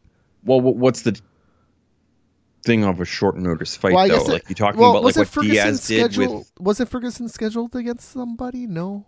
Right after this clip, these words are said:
Speaker 2: am I?
Speaker 1: No, no.
Speaker 2: Okay,
Speaker 1: he,
Speaker 2: so
Speaker 1: he
Speaker 2: no,
Speaker 1: fought,
Speaker 2: nobody's scheduled
Speaker 1: um,
Speaker 2: against nobody. All right.
Speaker 1: R D A
Speaker 2: Okay.
Speaker 1: a couple of months ago. So the thing is, he has more rest time than, uh, the Eagle. So I don't, like, I get, like, it was the,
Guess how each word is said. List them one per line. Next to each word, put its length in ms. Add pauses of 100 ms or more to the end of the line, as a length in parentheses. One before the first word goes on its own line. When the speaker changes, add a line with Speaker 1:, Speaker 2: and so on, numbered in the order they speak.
(120)
Speaker 2:
am 120
I? 240
Speaker 1:
No, 240 (240)
no. 160
Speaker 2:
Okay, 140
Speaker 1:
he, 40
Speaker 2:
so 140
Speaker 1:
he 40
Speaker 2:
no, 60
Speaker 1:
fought, 100
Speaker 2:
nobody's 280
scheduled 220
Speaker 1:
um, 140
Speaker 2:
against 300
nobody. 180
All 60
right. 80
Speaker 1:
R 40
D 60
A 920
Speaker 2:
Okay. 200
Speaker 1:
a 60
couple 220
of 60
months 200
ago. 240 (440)
So 120
the 60
thing 140
is, 100
he 240
has 280
more 180
rest 300
time 320
than, 400 (1000)
uh, 420
the 100
Eagle. 280
So 380
I 140
don't, 380 (320)
like, 220 (340)
I 160
get, 300
like, 180
it 80
was 180
the, 260